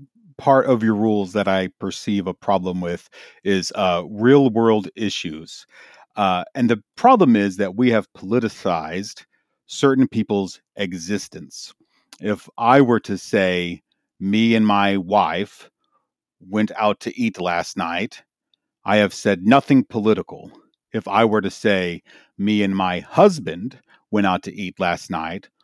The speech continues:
all of a sudden, I have introduced a political subject into the discourse. Now, I'm not saying you should change this rule, but I'm saying you should be aware that the rule, in and of itself,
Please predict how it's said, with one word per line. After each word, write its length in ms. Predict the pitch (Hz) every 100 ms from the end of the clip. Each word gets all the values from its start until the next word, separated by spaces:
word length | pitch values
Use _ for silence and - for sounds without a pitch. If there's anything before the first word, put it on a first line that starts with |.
| _ _ -
all 240 | 98 110
of 100 | 139
a 80 | 170
sudden, 640 | - - 147 87 90 127 - _ _ _
I 140 | - 107
have 180 | 104 98 -
introduced 500 | 147 147 117 127 -
a 80 | 127
political 600 | - 120 123 123 123 120
subject 580 | - 123 104 107 95 104
into 180 | 92 98
the 120 | 101
discourse. 840 | 117 117 - 95 80 - - - _ _ _ _ _ _ _ _ _
Now, 400 | 117 127 104 90 - _ -
I'm 240 | 104 95
not 340 | 98 101 123 -
saying 440 | 160 147 135 110
you 120 | 120
should 220 | 120 120
change 360 | - 151 170 147
this 200 | 117 -
rule, 180 | 104 95
but 140 | 101
I'm 160 | 98 98
saying 280 | 113 110 104
you 120 | 101
should 200 | - 92
be 120 | 107
aware 580 | 101 92 123 123 95 82 _ _ _ _ _
that 340 | 90 110 127 -
the 140 | 131
rule, 640 | 123 104 131 104 80 90 _ _ _
in 120 | 117
and 120 | 123 127
of 160 | 117
itself, 840 | 120 - - - 143 95 92 -